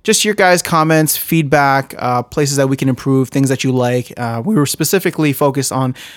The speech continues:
the formatting of the show and for the, uh,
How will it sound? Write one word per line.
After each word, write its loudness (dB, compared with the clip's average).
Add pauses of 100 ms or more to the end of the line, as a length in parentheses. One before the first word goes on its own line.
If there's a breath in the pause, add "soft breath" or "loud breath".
(140 loud breath)
the -2
formatting 2
of 0
the 0
show 0
and -6
for -2
the, -4
uh, -4